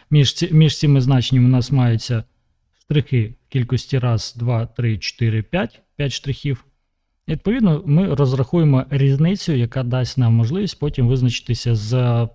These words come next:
поточним показником градусів Цельсія на цьому терм-, термометрі.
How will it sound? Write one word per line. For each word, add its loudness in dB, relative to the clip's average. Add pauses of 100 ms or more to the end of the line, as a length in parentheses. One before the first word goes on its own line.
поточним -2
показником 0
градусів -4 (720)
Цельсія -4 (520)
на -6
цьому -2
терм-, -2
термометрі. 0